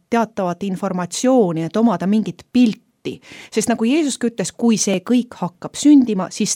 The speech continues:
tõstke oma pea, te teate, et aeg on lähedal. Et me peame ikkagi aru saama, mis toimub ümberringi, et pea tõsta. Äh, loomulikult, äh, noh, ma mõtlen globaalses mõttes,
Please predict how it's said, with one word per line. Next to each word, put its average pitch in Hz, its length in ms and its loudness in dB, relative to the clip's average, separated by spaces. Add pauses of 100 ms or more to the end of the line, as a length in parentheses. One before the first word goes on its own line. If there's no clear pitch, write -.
tõstke 254 360 -2
oma 160 200 -2
pea, 294 300 0 (580)
te 170 120 -6
teate, 202 400 -4
et - 80 -10
aeg 180 320 -2
on 160 80 -4
lähedal. 151 480 -10 (340)
Et 175 220 -6
me 220 100 2
peame 240 300 2
ikkagi 220 320 -4
aru 285 160 0
saama, 208 400 -4
mis 240 320 4
toimub 180 420 -4
ümberringi, 147 720 -8
et 135 180 -12
pea 180 220 -2
tõsta. - 480 -4 (560)
Äh, 180 240 -2
loomulikult, 220 720 0
äh, 180 320 -4 (560)
noh, 254 80 2
ma 254 120 2
mõtlen 226 240 0
globaalses 196 480 0
mõttes, 160 380 -6